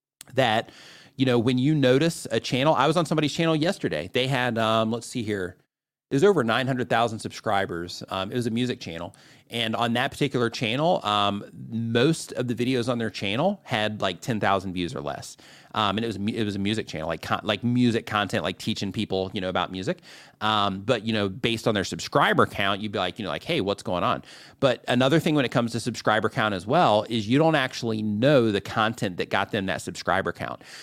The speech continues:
So I was at a YouTube meetup just the other day, um, yesterday, actually, Friday. And, um,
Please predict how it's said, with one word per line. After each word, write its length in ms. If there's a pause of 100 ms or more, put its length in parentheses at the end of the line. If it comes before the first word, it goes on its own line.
(140)
So 360
I 160
was 100
at 100
a 40
YouTube 420
meetup 300
just 180
the 80
other 160
day, 260 (300)
um, 400
yesterday, 380
actually, 280
Friday. 380 (440)
And, 480
um, 460